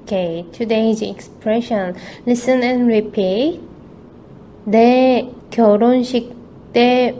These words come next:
왜 안 왔어요?" "내 결혼식 때 왜 안 왔어요?"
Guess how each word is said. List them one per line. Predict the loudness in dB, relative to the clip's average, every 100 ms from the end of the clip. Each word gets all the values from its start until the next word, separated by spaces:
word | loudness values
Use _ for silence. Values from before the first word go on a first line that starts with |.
| -10 0
왜 | 4 6 4 2 -4 -14
안 | -4 0 0 0 -2
왔어요?" | -6 -6 -10 -4 -2 0 2 2 2 -2 -14 -20 -20 -20 -20 -20 -20 -20 -20 -20 -20 -20 -20 -20 -20 -20 -20 -20 -20 -20 -20 -20 -20 -20 -20 -20 -20 -20 -10
"내 | 0 2 4 6 6 4 0 -8 -20 -6
결혼식 | 2 2 4 2 2 0 -4 -4 -4
때 | -2 0 0 -2 -6 -18 -2
왜 | 2 2 2 0 -2 -10 -12
안 | -2 0 2 0 -2 -2
왔어요?" | -4 -4 -8 -4 -2 0 2 4 2